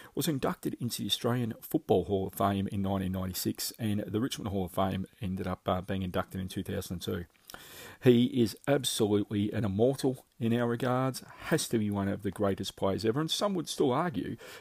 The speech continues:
that he is the greatest number four that the Tigers have ever had. Royce Hart, four days to go.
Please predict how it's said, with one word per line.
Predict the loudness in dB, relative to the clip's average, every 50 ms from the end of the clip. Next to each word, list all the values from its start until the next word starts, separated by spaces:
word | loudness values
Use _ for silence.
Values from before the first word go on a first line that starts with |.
| -4 0
that | 0 2 2
he | 2 2 4 4
is | 4 4 2
the | -2 -2
greatest | 0 2 4 4 2 2 0 -2
number | -4 -4 -4 -4
four | -4 -2 -2 0 0 -2 -4 -8 -14 _ _
that | -4 -4 -4 -4 -8 _ -4
the | -4 -2
Tigers | 0 2 2 2 0 0
have | -2 -4
ever | -2 -2 0 0
had. | 0 -2 -2 -4 -10 -16 _ _ _ _ _ _ _ _ _ _ _ 2
Royce | 4 4 6 6
Hart, | 6 6 6 4 2 -2
four | 0 2 4 4
days | 4 4 2 0
to | 0 2
go. | 4 4 4 4 2